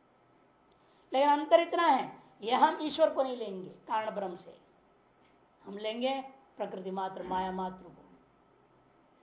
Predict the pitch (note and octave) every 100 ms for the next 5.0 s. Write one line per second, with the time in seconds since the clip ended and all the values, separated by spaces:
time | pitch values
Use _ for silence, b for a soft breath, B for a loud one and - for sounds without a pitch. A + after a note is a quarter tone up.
0 | - D#4+ B3 C4+ C4+ F4+ F4 F4+ B3 B3+
1 | E4 D4 D4 D4+ C#4 C#4+ D4+ E4 D4+ D4+
2 | - - C4 B3 G#3 A3 F#3 - - -
3 | _ _ _ _ _ _ - G3+ G#3 G#3+
4 | B3 C4+ B3 F#3+ A#3+ A3+ A#3 A#3 C4+ E4